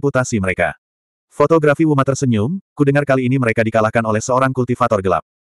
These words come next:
Saya sangat penasaran. Kultivasi mereka mirip dengan Anda dan mereka berdua jenius,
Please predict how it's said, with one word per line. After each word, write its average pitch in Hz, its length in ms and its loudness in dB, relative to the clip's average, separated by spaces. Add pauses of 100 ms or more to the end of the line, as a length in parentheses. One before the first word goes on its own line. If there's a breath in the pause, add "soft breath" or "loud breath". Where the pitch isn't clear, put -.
(360)
Saya 156 320 2
sangat 143 320 -2
penasaran. 110 480 0 (240)
Kultivasi 151 480 2
mereka 147 240 2
mirip 131 240 2
dengan 117 240 0
Anda 113 160 2
dan 117 160 2
mereka 104 240 0
berdua 117 320 0
jenius, 127 480 -2